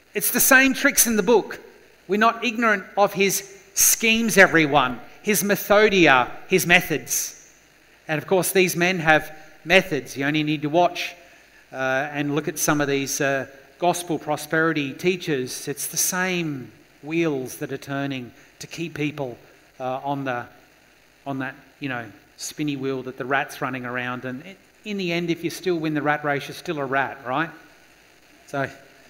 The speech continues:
it's not worth it. Let's look at the next one. This gets more interesting. Cubia. Yes, trickery. It's where we get our word cube from. And this is the ancient game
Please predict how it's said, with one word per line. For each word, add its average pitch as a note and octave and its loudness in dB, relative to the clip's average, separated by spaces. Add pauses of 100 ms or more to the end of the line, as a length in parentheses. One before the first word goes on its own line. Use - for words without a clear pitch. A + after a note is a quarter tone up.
(200)
it's - -14
not E3 -4
worth D#3 2
it. B2+ -6 (3000)
Let's F3+ -4
look G#3+ -2
at F#3 0
the E3+ 0
next G3+ 2
one. C3+ -2 (160)
This F#3+ -2
gets F3+ -2
more E3+ 0
interesting. D#3+ -2
Cubia. G3+ 0 (440)
Yes, - -2 (100)
trickery. D#3 0
It's C#3+ -8
where G3+ 0
we A#3 -4
get G3 4
our F#3+ 6
word F3 0
cube A3 -6
from. E3 -2 (540)
And D#3+ -2
this A3+ 0
is C4 0
the G3 2
ancient A3+ -2
game F3+ 2